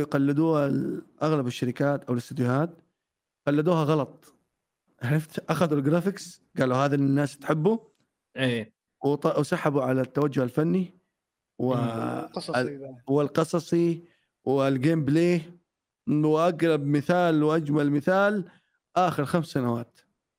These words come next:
Speaker 1: شوف كمية الألعاب اللي نزلت جرافيكسها عالي ومركزة ونسيت القصة ونسيت الجيم بلاي. كم واحدة؟
Speaker 2: مم.
Speaker 1: كثير جدا. أقرب واحدة Godfall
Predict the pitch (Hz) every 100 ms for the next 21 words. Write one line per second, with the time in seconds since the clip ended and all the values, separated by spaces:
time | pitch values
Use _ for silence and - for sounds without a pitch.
0 | _ - 214 196 156 156 196 165 139 143
1 | 156 170 120 135 131 139 170 151 139 135
2 | 135 131 180 - 147 135 135 170 202 240
3 | 214 - 233 226 _ _ _ _ _ 151
4 | 170 180 151 156 156 151 151 165 180 165
5 | 151 131 214 - 165 165 - 143 131 127
6 | 151 123 113 117 _ _ _ _ _ _
7 | _ 226 220 156 151 135 127 - 226 262
8 | 302 285 247 190 160 180 165 147 143 180
9 | 165 165 196 190 170 151 208 180 214 220
10 | - _ _ _ _ _ _ - 190 185
11 | - 160